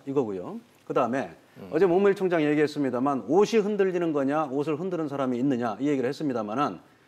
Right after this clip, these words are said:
Speaker 1: 흔들려서도 안 되고 흔들어서도 안 돼요.
Speaker 2: 네, 네.
Speaker 1: 그러니까 흔들린 그동안 검찰도 잘못이고
Speaker 2: 음.
Speaker 1: 그다음에 흔들은 정치 권력도 잘못이에요. 그렇기
Speaker 2: 음.
Speaker 1: 때문에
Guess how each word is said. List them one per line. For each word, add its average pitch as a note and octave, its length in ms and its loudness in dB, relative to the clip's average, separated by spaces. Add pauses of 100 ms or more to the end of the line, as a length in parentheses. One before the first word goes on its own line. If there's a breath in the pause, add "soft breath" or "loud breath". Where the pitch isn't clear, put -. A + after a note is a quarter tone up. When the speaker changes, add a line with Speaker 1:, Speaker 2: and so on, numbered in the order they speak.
(140 soft breath)
Speaker 1:
흔들려서도 A3+ 640 4
안 D3 200 2
되고 E3+ 340 4
흔들어서도 F3 520 0
안 A#2 120 -4
돼요. G#2 260 -2
Speaker 2:
네, F#2 480 -14
네. - 80 -14
Speaker 1:
그러니까 D#3 340 0 (240 soft breath)
흔들린 A#3 680 4
그동안 F#3 480 2 (140)
검찰도 E3 680 0
잘못이고 A#2 680 0 (300 loud breath)
Speaker 2:
음. A2 60 -20 (100)
Speaker 1:
그다음에 F3 320 4
흔들은 G#3+ 680 4
정치 D#3+ 300 -4
권력도 C3+ 380 -2
잘못이에요. G2+ 540 -8
그렇기 D3 200 -2
Speaker 2:
음. - 20 -6
Speaker 1:
때문에 C#3 460 0